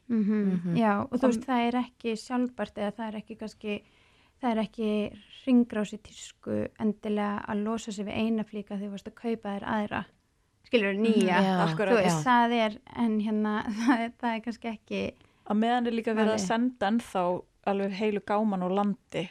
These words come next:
Speaker 3: Þú veist,
Speaker 1: Já.
Speaker 3: við erum að tala um það er, vandinn er ekki að það sé ekki til nóg af fötum, eða þú veist, það er bara svona akkurat þveröfugt að það er,
Speaker 1: Mhm.
Speaker 3: eh, það mikið magn að, þú veist, það er,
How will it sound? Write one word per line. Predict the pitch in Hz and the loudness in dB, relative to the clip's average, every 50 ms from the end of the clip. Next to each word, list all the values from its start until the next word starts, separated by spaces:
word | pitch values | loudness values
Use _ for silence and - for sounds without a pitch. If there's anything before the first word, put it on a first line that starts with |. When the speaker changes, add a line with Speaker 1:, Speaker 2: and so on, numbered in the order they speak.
| - - | -10 -12
Speaker 3:
Þú | 233 202 | -6 -4
veist, | 196 196 196 | -4 -2 -2
Speaker 1:
Já. | 190 | -2
Speaker 3:
við | 208 | -2
erum | 196 196 196 | -2 -2 -4
að | - | -6
tala | - - 220 220 220 214 | -4 -2 0 0 0 0
um | 196 | -2
það | 196 - 208 196 190 - | -4 -4 -2 -2 0 0
er, | 214 220 220 214 - - - _ _ _ _ _ _ _ _ _ _ | 0 0 0 -2 -4 -10 -20 _ _ _ _ _ _ _ _ _ _
vandinn | 208 214 214 226 240 - - 208 202 | -2 0 0 0 0 0 -2 -2 0
er | 202 202 | 0 0
ekki | 214 214 - - _ - 190 180 180 | 0 -2 -4 -10 _ -6 -4 -2 0
að | 185 180 175 | 0 0 0
það | 180 - | 0 -2
sé | - 202 | -4 -4
ekki | 196 196 185 | -4 -6 -8
til | - - 220 220 214 214 | -6 -2 -2 -2 0 0
nóg | 202 202 202 | -2 -2 -2
af | 185 185 - - | -2 -4 -4 -4
fötum, | 220 214 208 214 - - - 226 220 | -2 -2 -4 -4 -8 -8 -6 -6 -2
eða | - 151 175 | 0 0 0
þú | |
veist, | 208 214 - - | 0 -2 -6 -8
það | 214 196 196 202 | -4 -4 -2 -2
er | - - - - | -4 -6 -8 -10
bara | 185 180 | -10 -10
svona | - - 185 175 175 175 180 175 - - | -8 -8 -6 -6 -4 -4 -4 -6 -6 -6
akkurat | - 214 - - - 202 202 - | -6 -6 -6 -6 -8 -10 -10 -8
þveröfugt | - 233 226 - - 247 262 254 196 196 196 - - _ - | -4 -4 -4 -2 0 0 -2 -2 -2 -6 -8 -12 -16 _ -12
að | - 196 190 | -10 -10 -8
það | - - 202 202 202 | -8 -8 -6 -4 -4
er, | 220 233 226 | -2 -2 0
Speaker 1:
Mhm. | 220 214 208 220 214 202 208 208 - _ _ _ _ _ _ _ _ _ _ | 0 0 0 0 0 0 -2 -4 -8 _ _ _ _ _ _ _ _ _ _
Speaker 3:
eh, | - 196 190 190 190 190 185 | -2 0 0 2 0 0 -2
það | - - 220 226 | -2 -2 0 0
mikið | 226 226 220 226 208 | 0 0 -2 -2 0
magn | 214 240 240 233 - _ - - - | 0 0 -2 -2 -6 _ -20 -16 -10
að, | - 185 190 190 185 - | -8 -8 -6 -8 -8 -8
þú | - 185 | -8 -6
veist, | 175 175 - - - | -6 -6 -8 -10 -6
það | - 202 190 196 | -4 -4 -2 -4
er, | 185 | -4